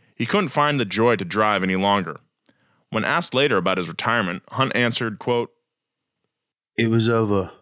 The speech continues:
Speaker 2: I felt no sadness at all. Just immense relief."
Speaker 1: But he still loved the sport and accepted a job as a commentator for the B B C, where he would become even more popular. He regularly polished off two bottles of wine during a race,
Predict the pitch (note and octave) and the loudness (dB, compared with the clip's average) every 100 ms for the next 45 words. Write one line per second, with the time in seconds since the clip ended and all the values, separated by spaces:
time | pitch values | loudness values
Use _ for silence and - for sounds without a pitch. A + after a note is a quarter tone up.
0 | _ _ _ _ _ _ _ _ G2 G2+ | _ _ _ _ _ _ _ _ -6 0
1 | A#2 G#2 A2 A2 - A#2 A#2 A2+ - A#2+ | 2 2 -2 0 2 2 2 0 -2 -2
2 | C3+ A#2+ G#2+ - _ _ _ _ _ _ | 0 -2 -4 -14 _ _ _ _ _ _
3 | _ _ _ _ - - - - - - | _ _ _ _ -4 -2 -2 -8 -8 -8
4 | - - - - - _ _ _ _ _ | -4 -2 0 -2 -8 _ _ _ _ _
5 | _ - G1+ G#1+ - - - - _ _ | _ -16 -14 -14 -18 -20 -20 -20 _ _
6 | _ _ _ _ - G#3+ F#3+ D#3+ - - | _ _ _ _ 2 2 2 0 -2 0
7 | A#3+ F#3+ E3+ C3+ - - F#2 - _ - | 0 2 0 0 -2 0 -4 -4 _ -6
8 | A#2 A2+ - F#3+ G3 E3 A2 A2+ A#2 G#2 | -2 0 0 0 0 0 0 0 2 0
9 | A#2 - A3+ G#3+ B2 G2 F2+ - G#2 G#2 | -2 0 0 2 0 0 0 0 -2 0
10 | C3+ C3+ B2 F3 A#2 - - - C#3+ D3+ | 0 0 0 0 -2 -8 -6 -2 0 0
11 | C3+ A#2+ B2 A#2 A2+ - B2 B2 B2 A2+ | 0 -2 0 -2 -6 -4 -2 0 2 2
12 | B2 G#2 F2 E2 D#2 C#2 _ _ - _ | 0 0 0 0 -6 -8 _ _ -20 _
13 | _ _ _ _ - A#2 A2 D#3+ G3 A3 | _ _ _ _ -4 -2 0 0 0 0
14 | G3+ E3+ C3+ - C#3 D3+ - C3 A2 - | 0 0 -4 0 0 2 2 0 0 0
15 | E3+ C#3+ C3+ D3 C3 F#2+ A2 A#2+ G#2+ F#2+ | -2 2 2 2 -2 -2 0 2 2 2
16 | G#2+ G#2 F#2 A2 E2+ - - | 2 2 2 2 0 -2 -6